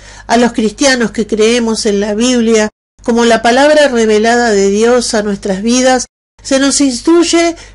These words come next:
con las siguientes palabras: "Y no participéis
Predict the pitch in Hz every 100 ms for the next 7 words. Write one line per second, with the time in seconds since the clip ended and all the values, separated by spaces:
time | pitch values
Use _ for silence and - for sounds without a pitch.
0 | - 262 254 254 247 254 269 262 262 226
1 | 220 196 175 165 165 165 - - - -
2 | - - - - - 262 269 381 381 381
3 | - 240 233 202 240 269 269 -